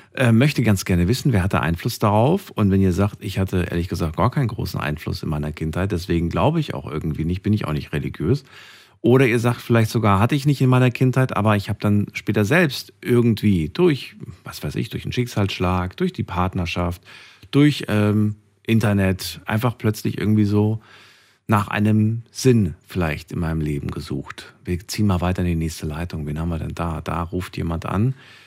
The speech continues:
Und zwar ist es, äh, jemand mit der drei vier. Guten Abend, wer da?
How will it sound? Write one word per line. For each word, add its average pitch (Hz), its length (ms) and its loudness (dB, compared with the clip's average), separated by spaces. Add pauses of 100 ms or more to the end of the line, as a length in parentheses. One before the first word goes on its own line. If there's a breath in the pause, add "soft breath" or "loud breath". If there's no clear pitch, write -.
(260 loud breath)
Und 107 240 -2
zwar 104 460 0
ist 98 200 -2
es, 127 500 -2 (120)
äh, 98 60 -2
jemand 101 280 4
mit 101 140 0
der 98 400 2
drei 101 260 0
vier. 92 460 2
Guten 90 200 -4
Abend, 85 360 0
wer 85 80 -2
da? 73 220 -6